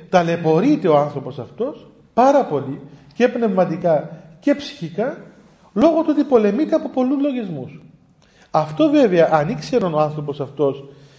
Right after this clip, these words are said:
<clears throat> την, ε, την τέχνη αυτών των πατερών, θα έβλεπε ότι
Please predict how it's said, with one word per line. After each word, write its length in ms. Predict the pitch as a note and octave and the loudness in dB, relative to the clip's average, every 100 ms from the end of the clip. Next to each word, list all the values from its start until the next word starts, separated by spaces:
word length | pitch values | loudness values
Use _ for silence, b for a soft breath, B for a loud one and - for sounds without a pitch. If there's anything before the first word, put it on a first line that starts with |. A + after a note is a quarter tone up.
| B | B
<clears throat> 520 | B F#3+ G#3 F3+ F3+ | B 0 2 2 0
την, 420 | E3 C#3 C3 B2 - - B B B _ _ - | -2 -2 -4 -8 -12 -20 B B B _ _ 0
ε, 360 | E3 D3 C#3 D3 - - | 4 6 4 0 -10 -10
την 200 | E3+ C#3 | -8 2
τέχνη 340 | G#3+ A3+ A3 F#3 | 4 4 -2 -4
αυτών 200 | E3 F#3+ | -4 -4
των 120 | E3 | -2
πατερών, 340 | D3 D#3 F3 | 0 0 -2
θα 220 | F3+ G#3+ | 0 2
έβλεπε 400 | A3+ G3+ D#3+ C#3+ C3 | 2 2 -2 -2 0
ότι 380 | A#2+ B2+ G3 | -2 -4 -14